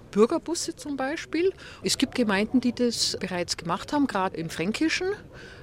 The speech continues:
Und wir haben das selbst in Niederbayern an der Grenze zur Oberpfalz. Die haben einen Fahrplan ausgearbeitet, die sagen, wir fahren dreimal die Woche. Die halten dann alle hundert, zweihundert Meter, nehmen die Personen auf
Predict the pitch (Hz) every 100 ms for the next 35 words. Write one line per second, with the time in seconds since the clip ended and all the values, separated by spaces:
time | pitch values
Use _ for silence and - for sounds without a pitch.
0 | - 214 214 202 185 226 262 - 233 -
1 | - 196 247 254 240 220 226 233 233 226
2 | 202 202 196 190 196 196 - - 240 320
3 | - 294 285 285 - - - - 220 180
4 | 156 - 202 - 330 330 262 285 - 240
5 | 247 262 254 247 233 214 185 185 208 190
6 | 180 175 180 226 247 - - - - -
7 | 170 190 196 160 151 143 196 - 370 415
8 | - - - - - 156 151 170 214 190
9 | 175 - 202 254 254 - - - - -
10 | - 247 320 311 - 196 175 196 202 170
11 | 160 156 233 - 320 294 220 214 208 214
12 | - 180 - 165 160 151 151 214 381